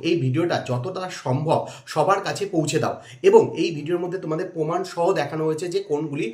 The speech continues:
সিলেবাস বহির্ভূত আছে, যাতে এই ভিডিওটা বোর্ডের কাছেও পৌঁছে যায় এবং, উম, যারা যখন ক্যালকুলেশন করবে বা যখন আমাদের নাম্বার দেওয়ার কথা উঠবে, তখন যেন এই, উম, জিনিসগুলোকে মাথায় রাখা হয় যে এই অঙ্কটা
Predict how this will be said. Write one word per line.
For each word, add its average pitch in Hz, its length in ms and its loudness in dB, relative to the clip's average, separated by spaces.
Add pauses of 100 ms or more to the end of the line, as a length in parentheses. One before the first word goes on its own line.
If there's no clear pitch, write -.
(180)
সিলেবাস 151 440 0
বহির্ভূত 147 280 2
আছে, - 260 0 (300)
যাতে 185 240 4 (100)
এই 185 160 0
ভিডিওটা 151 360 -4
বোর্ডের 131 400 0
কাছেও 190 220 -4
পৌঁছে 139 280 -2
যায় 117 180 -6 (240)
এবং, 175 220 0
উম, 127 360 0 (240)
যারা 139 220 -2
যখন 156 220 -6
ক্যালকুলেশন 139 540 -6
করবে 139 340 -4
বা 123 180 -2 (360)
যখন 151 220 -4
আমাদের 147 220 -2
নাম্বার 127 340 0
দেওয়ার 143 220 -2 (140)
কথা 147 220 -4
উঠবে, 139 340 -4 (300)
তখন 143 280 -2
যেন 156 160 0 (140)
এই, 147 140 -6 (140)
উম, 131 540 0
জিনিসগুলোকে 151 460 -4
মাথায় 131 340 -4
রাখা 120 200 0
হয় 104 200 -2
যে 156 100 -6 (340)
এই 175 200 0
অঙ্কটা 147 340 -2